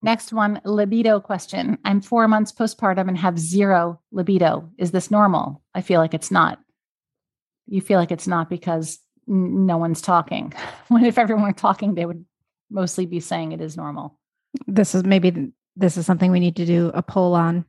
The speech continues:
Speaker 2: in our community and <laughs> see where
Speaker 1: True.
Speaker 2: people's libido is at four months postpartum. I would say for,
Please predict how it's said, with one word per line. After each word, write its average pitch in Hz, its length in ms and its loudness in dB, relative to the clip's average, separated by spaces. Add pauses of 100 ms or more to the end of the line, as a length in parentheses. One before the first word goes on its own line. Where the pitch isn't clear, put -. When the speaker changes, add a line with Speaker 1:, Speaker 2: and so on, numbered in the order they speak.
Speaker 2:
in 180 120 -2
our 175 100 0
community 175 680 -2
and 165 120 -2 (100)
<laughs> - 80 -20
see 214 280 0
where 185 220 0
Speaker 1:
True. 165 60 -6
Speaker 2:
people's 202 340 2
libido 180 680 4
is 175 300 0
at - 240 0
four 180 140 0
months 175 220 -4
postpartum. 170 500 -2
I 180 100 -4
would 180 140 -4
say 170 460 -2
for, 175 520 -4